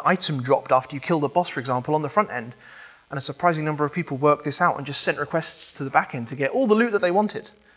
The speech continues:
Because the backend's going, "Well, I'm just assuming it's coming from my client because, well, it's got to have, right?" It, you don't trust that data. Which then leads us into, we're not trusting users,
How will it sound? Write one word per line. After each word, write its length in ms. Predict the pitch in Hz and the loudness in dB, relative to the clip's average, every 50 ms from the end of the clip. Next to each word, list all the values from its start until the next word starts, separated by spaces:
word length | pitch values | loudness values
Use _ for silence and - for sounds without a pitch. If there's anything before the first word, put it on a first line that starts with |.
| - - - - - - - _ _ _ _ - | -20 -20 -20 -20 -20 -20 -20 _ _ _ _ -4
Because 220 | 160 147 165 165 139 | -2 2 4 4 4
the 80 | 160 | 8
backend's 400 | 180 185 196 - 165 143 139 135 | 6 6 6 6 2 0 0 2
going, 260 | - 165 156 151 135 139 | 4 4 4 4 4 2
"Well, 120 | 170 170 | 2 2
I'm 80 | 170 165 | 2 2
just 180 | - 208 - | 0 0 0
assuming 360 | 156 - - - 254 233 147 139 | 0 0 0 2 2 0 0 0
it's 120 | 123 - | -2 -4
coming 220 | - - 143 127 | -4 -6 -6 -6
from 160 | 127 - 123 120 | -6 -8 -8 -10
my 120 | 120 120 | -10 -10
client 360 | - - - 120 120 113 107 | -12 -8 -4 -4 -4 -4 -6
because, 340 | - - - 160 - - - | -8 -4 -2 -2 -2 -2 -6
well, 100 | 185 185 | -8 -8
it's 100 | 175 170 | -8 -6
got 260 | - - 269 320 - - | 0 4 4 4 4 2
to 140 | - 151 127 | -4 -4 -4
have, 140 | 123 113 120 | -6 -6 -4
right?" 240 | 113 - 269 349 339 - _ - - - - - - - _ _ _ _ _ _ _ _ _ _ _ _ _ _ _ _ _ _ _ _ _ _ _ _ _ _ _ _ _ _ _ _ _ - | -2 -2 -2 -2 -4 -12 _ -20 -20 -20 -20 -20 -20 -20 _ _ _ _ _ _ _ _ _ _ _ _ _ _ _ _ _ _ _ _ _ _ _ _ _ _ _ _ _ _ _ _ _ -12
It, 140 | - 247 - 180 170 - | -12 -10 -10 -12 -12 -8
you 120 | 190 185 | 0 6
don't 200 | 220 220 202 170 | 6 6 6 4
trust 340 | - - 208 185 - - - | -2 -2 -2 -2 -2 -2 -4
that 140 | - - - | -4 -4 -4
data. 320 | 87 - - - - - _ _ _ _ _ _ _ _ _ _ _ _ _ _ _ _ _ _ 113 _ 117 117 _ _ _ _ _ _ _ _ _ _ _ _ _ _ _ _ _ _ _ _ _ _ _ _ _ _ _ _ _ _ _ 117 _ _ _ 117 _ _ _ _ _ _ _ _ _ _ _ _ _ _ _ _ - | -6 -8 -8 -16 -18 -20 _ _ _ _ _ _ _ _ _ _ _ _ _ _ _ _ _ _ _ _ _ _ _ _ _ _ _ _ _ _ _ _ _ _ _ _ _ _ _ _ _ _ _ _ _ _ _ _ _ _ _ _ _ _ _ _ _ _ _ _ _ _ _ _ _ _ _ _ _ _ _ _ _ _ -18
Which 120 | 196 196 - | -18 -12 -8
then 140 | 269 269 | -6 -4
leads 160 | 226 208 190 180 | -4 -4 -4 -4
us 160 | 170 - 190 | -6 -6 -6
into, 320 | 170 - 175 170 165 151 123 - - - - | -6 -4 -2 -2 -2 -4 -6 -10 -16 -6 -4
we're 80 | 175 | -2
not 120 | 185 - - | -2 0 -2
trusting 240 | 190 170 - 180 | -2 -4 -2 -4
users, 420 | 156 139 135 131 143 147 143 - | -2 -2 -2 -2 -2 -2 -2 -4